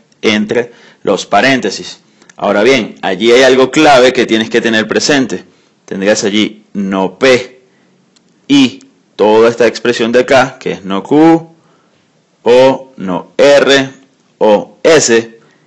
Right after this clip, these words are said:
y luego a eso va a ser un O con falso, porque no P,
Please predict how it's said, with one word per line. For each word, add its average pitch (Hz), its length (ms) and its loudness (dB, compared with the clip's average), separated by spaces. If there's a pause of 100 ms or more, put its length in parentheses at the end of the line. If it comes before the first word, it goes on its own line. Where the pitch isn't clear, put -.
(260)
y 95 120 -6
luego 131 500 4
a 98 100 0
eso 101 200 -2
va 117 40 2
a 120 40 0
ser 120 200 2
un 117 240 -4
O 156 440 0 (120)
con 143 560 0
falso, 107 840 -2
porque 90 340 -8
no 104 260 -6
P, 135 320 0